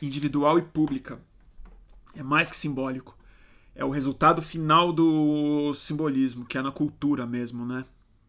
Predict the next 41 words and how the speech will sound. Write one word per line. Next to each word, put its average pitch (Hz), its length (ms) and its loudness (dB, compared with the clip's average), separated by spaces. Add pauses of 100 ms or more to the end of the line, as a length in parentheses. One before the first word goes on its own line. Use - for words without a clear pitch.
(340)
É 127 100 -14
foda. 123 460 -12 (920)
Então 147 280 -2
eu 160 80 2
não 165 120 4
acho 175 140 4
que - 60 -6
é - 40 -2
tático, 147 400 0
eu 131 40 -6
não 139 80 -4
acho 143 100 -6
que - 60 -2
é 147 40 -2
estratégico. 131 880 -4 (100)
Eu 131 80 -10
acho 127 100 -8
que 156 60 0
é - 20 2
orgânico. 135 580 -2 (400)
Eu 127 120 -10
acho 131 100 -10
que - 80 -6
ele 143 80 -4
expressa 180 760 0
algo 160 640 0 (160)
que, - 220 -10 (320)
por 196 220 4
funcionar, 170 840 -4 (420)
é - 60 -14
quase 160 320 0
como 175 240 -2
uma 160 500 0
espécie 147 540 -2
biológica, 139 560 0
assim, 127 160 -12
como 131 140 -8
uma 139 60 -4
espécie 139 520 -2
viva 139 400 -2
que, 127 300 -6